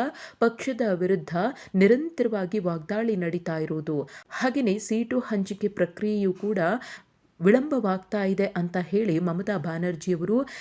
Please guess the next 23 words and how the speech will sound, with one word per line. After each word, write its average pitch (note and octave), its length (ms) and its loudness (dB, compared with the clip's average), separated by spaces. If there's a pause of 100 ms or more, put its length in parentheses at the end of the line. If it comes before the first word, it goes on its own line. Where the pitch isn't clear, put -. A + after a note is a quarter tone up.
(120)
ಈ G#3+ 120 6
ನಿರ್ಧಾರವನ್ನ G3 760 0
ತೆಗೆದುಕೊಂಡಿದ್ದಾರೆ. E3 1000 -2 (220)
ಅಷ್ಟು F3 240 0
ಮಾತ್ರವಲ್ಲ, E3+ 560 0
ಕಾಂಗ್ರೆಸ್ F3+ 520 -2
ನಾಯಕ E3 320 -4
ರಾಹುಲ್ E3+ 420 -2
ಗಾಂಧಿಯವರ E3 600 -4 (120)
ಭಾರತ್ E3+ 480 -4
ಜೋಡೋ E3+ 380 -4
ನ್ಯಾಯ F3 380 -2
ಯಾತ್ರೆಯು E3+ 580 -2 (280)
ಪಶ್ಚಿಮ B3 360 2
ಬಂಗಾಳ F#3 460 -2
ಪ್ರವೇಶಿಸುವ F3+ 840 -4
ಮುನ್ನ G#3 280 -2 (200)
ದಿನ F3 140 -2 (480)
ಮಮತಾ G#3 320 0
ಅವರು G3 260 0
ತಮ್ಮ F3+ 280 -2
ನಿಲುವನ್ನ F#3 500 -2
ಪ್ರಕಟಿಸಿದ್ದಾರೆ. F3 1040 -6